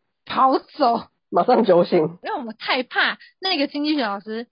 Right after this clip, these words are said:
Speaker 1: 醒来之后想起我们四个人的脸，我们就很怕被他记住，何况我那个朋友还在他的头上撒了一大罐麒麟。
Speaker 2: 针对他的头顶撒吗？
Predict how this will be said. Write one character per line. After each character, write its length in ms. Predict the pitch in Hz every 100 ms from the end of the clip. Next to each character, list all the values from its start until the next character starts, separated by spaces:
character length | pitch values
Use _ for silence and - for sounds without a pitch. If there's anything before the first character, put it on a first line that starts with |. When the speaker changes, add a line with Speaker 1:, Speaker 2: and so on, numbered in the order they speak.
| _ _
Speaker 1:
醒 380 | - - 226 202
来 180 | 202
之 100 | 208
后 260 | 233 247 247
想 340 | 247 214 208
起 160 | 208 226
我 40 |
们 180 | 196 196
四 280 | 226 - 311
个 160 | 220 202
人 140 | 202
的 80 | 208
脸， 400 | 208 208 196 -
我 80 | 247
们 100 | 240
就 80 | 392
很 120 | 254
怕 120 | 285
被 60 | 254
他 140 | 226
记 240 | 254 254 220
住， 220 | 240 208
何 160 | 208
况 160 | 214 339
我 60 | 226
那 80 |
个 40 | 294
朋 140 | 254
友 80 | 208
还 140 | 190 190 _ _
在 120 | 294
他 200 | 262 233
的 60 | -
头 160 | 208
上 140 | 262 285
撒 280 | - 175
了 40 | 202 _
一 240 | 226 226 -
大 220 | 320 262
罐 300 | 254 285 247
麒 340 | - - 214 208
麟。 240 | 208 208 _ _
Speaker 2:
针 140 | 285
对 100 | 294
他 140 | 294 269
的 140 | 233
头 200 | 226 202
顶 240 | 196 185 - -
撒 240 | 165 143
吗？ 360 | 143 156 233